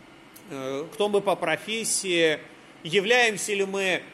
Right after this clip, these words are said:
служителями церкви, или работаем где-то на светской работе,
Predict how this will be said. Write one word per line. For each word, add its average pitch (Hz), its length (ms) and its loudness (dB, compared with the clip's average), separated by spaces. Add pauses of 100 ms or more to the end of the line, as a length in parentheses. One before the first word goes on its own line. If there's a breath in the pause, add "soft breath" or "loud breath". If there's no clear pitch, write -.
(200)
служителями 190 880 -6
церкви, 165 760 -2 (380)
или 196 180 2
работаем 185 800 2
где-то 160 340 -4
на 151 200 -4
светской 190 640 -4
работе, 170 800 0